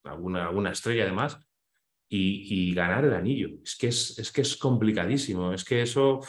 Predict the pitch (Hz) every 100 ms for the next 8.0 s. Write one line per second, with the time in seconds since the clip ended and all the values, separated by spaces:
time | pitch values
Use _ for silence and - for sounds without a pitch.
0 | - - _ _ _ _ _ 92 - 98
1 | 123 143 110 98 90 120 110 90 117 117
2 | 127 127 123 113 127 127 123 123 117 117
3 | 113 120 120 117 113 113 - 139 147 139
4 | 123 104 98 - 95 90 90 90 90 104
5 | 101 110 113 113 110 113 113 110 139 143
6 | 165 180 175 - 90 85 82 107 131 123
7 | 117 104 95 95 85 - 120 135 131 -